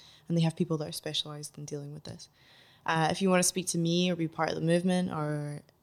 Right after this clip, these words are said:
just get, there's a petition up there as well, so there's a lot of stuff that I'm gonna be moving forward with. Uh, it's called revenge on revenge porn dot com. Uh,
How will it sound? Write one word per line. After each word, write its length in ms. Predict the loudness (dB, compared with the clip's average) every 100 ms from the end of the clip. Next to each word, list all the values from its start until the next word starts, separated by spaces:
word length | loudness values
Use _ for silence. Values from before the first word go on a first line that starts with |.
| _
just 340 | -4 -4 -4 2
get, 300 | 2 2 4
there's 240 | 4 4
a 20 |
petition 420 | 0 0 2 2
up 140 | 0 0
there 160 | 2
as 140 | 2 2
well, 340 | 4 6 4
so 140 | 0 -4
there's 100 | -2
a 60 |
lot 160 | 0 -2
of 80 | -2
stuff 280 | -6 -8 -10
that 160 | -12
I'm 80 | -10
gonna 160 | -10 -8
be 280 | -6 -6 -10 _ _ -18 -14
moving 320 | -12 -10 -10
forward 360 | -10 -8 -8 -4
with. 200 | -4 -4 -8 -20 -20 -8 2
Uh, 180 | 4 4
it's 80 |
called 220 | 2 -2 -4
revenge 360 | 2 2 2
on 100 | -2
revenge 320 | -2 0 -2
porn 180 | -2 -4
dot 200 | -4 -8
com. 400 | -6 -4 -2 -4 -8 _ _ -20 -20 _ _ -6
Uh, 260 | -2 -2